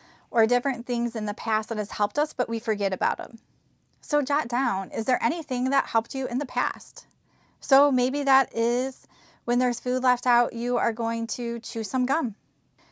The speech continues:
Maybe you're gonna get a sparkling water that has some carbonation in it.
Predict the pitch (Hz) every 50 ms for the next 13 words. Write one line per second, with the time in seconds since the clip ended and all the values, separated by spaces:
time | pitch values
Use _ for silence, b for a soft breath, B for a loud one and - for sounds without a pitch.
0 | b b b b - 233 226 233 247 254 247 254 254 240 254 247 247 226 254 254
1 | - - - - - - 214 202 214 214 - 269 269 262 247 220 214 294 311 226
2 | 196 196 208 - 202 202 214 208 208 - 233 240 226 - - 233 233 247 233 226
3 | 233 262 - - 196 156 - 98 - -